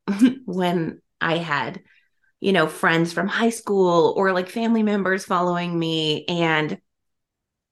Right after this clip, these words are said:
you know, you can do little things to support yourself along the way, right? Like, I blocked a few people, or I, like, removed my stories from their,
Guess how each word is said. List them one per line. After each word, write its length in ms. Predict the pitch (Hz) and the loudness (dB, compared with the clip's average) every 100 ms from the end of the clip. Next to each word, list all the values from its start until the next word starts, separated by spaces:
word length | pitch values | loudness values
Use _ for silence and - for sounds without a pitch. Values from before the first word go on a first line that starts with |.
| _ _ _ _ - | _ _ _ _ 0
you 140 | 214 | 2
know, 380 | 190 196 240 - | 4 4 0 -4
you 180 | - 202 | -4 -2
can 220 | 202 202 | 2 2
do 180 | 185 190 | 4 2
little 240 | 185 180 185 | 2 0 0
things 360 | 151 156 175 | -4 -4 -6
to 120 | 202 | -8
support 380 | 202 202 - - | -6 -6 -4 -4
yourself 440 | 151 170 147 165 180 | -4 -2 -2 -2 -4
along 300 | 147 156 156 | -6 -4 -6
the 80 | |
way, 340 | - 65 196 226 | -6 -8 -8 -4
right? 260 | 185 196 208 | -4 -4 -6
Like, 280 | 180 180 - | -8 -8 -4
I 120 | 185 | -2
blocked 440 | 185 165 143 - - | -2 -2 -6 -8 -14
a 80 | |
few 160 | - 151 | -10 -10
people, 520 | - - - 139 165 175 | -10 -12 -10 -6 -2 0
or 260 | 170 165 | 2 2
I, 120 | 165 | 0
like, 280 | 160 156 160 | 0 -2 -4
removed 400 | 170 175 165 - | -4 -2 -2 -2
my 100 | 165 | -6
stories 500 | 165 180 165 147 147 | -4 -2 0 0 -2
from 240 | - 151 143 | -4 -4 -4
their, 240 | 139 | -6